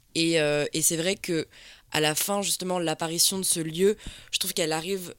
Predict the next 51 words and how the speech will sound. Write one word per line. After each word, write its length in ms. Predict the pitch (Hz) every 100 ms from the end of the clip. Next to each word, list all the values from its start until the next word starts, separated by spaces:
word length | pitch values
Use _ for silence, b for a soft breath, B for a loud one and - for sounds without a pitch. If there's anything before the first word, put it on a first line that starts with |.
| -
enfin, 140 | 165
elle 100 | 147
est 60 | 151
présentée 500 | - 208 190 185 196
comme 180 | 170 165
une 120 | 160
acmé 380 | 160 175 185 214 B B
à 100 | 160
l'image 520 | 165 175 180 190 190
de, 140 | 151 180
euh, 680 | 190 175 147 147 143 139 131
du 120 | 147
moment 240 | 156 165
où 80 | 180
on 40 | 160
entend, 420 | 143 156 170 147
euh, 120 | 131
le, 320 | 135 135 98
le 100 | 107
nom 140 | 156 175
de 100 | 160
William 220 | 156 147
Shakespeare 300 | 151 151 -
pour 100 | 170
la 80 | 151
première 220 | 160 156
fois. 140 | -
C'est 120 | 143 143
vraiment, 300 | 156 170 156
voilà, 220 | 156 143 B B
ok, 140 | - -
là, 120 | 139 151
on 60 |
va 200 | 131 139
être 160 | 127 -
enfin 360 | 170 160 - 170
confronté 800 | 165 151 - 147 131 143 147 139 b b b -
au 120 | 156
génie, 400 | 143 147 147 156
tout 120 | -
ça. 180 | - 185 B B B -
Et 80 | 156
du 120 | 160
coup, 100 | 247
le 100 | 214
fait 140 | -
que 80 | -
ce 100 | 180
soit 280 | - 175 123
déjà, 360 | - 160 170 - B B B B _ -
euh, 240 | 147 147